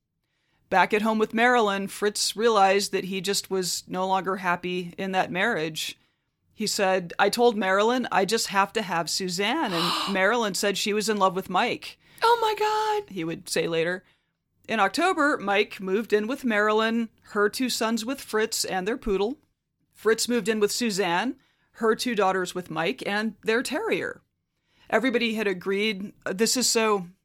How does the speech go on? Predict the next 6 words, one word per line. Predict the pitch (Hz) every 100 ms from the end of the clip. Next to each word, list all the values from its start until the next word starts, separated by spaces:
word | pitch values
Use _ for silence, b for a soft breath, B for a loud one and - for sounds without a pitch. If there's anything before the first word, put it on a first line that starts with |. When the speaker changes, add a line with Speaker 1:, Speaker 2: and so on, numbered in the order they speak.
| _ _ b
Speaker 1:
every- | 220 233
Speaker 2:
How | 359 349 427
confused | 392 311 277 302 339 226
were | 285
those | 277 285
dogs? | 202 196 233 262 220 170 135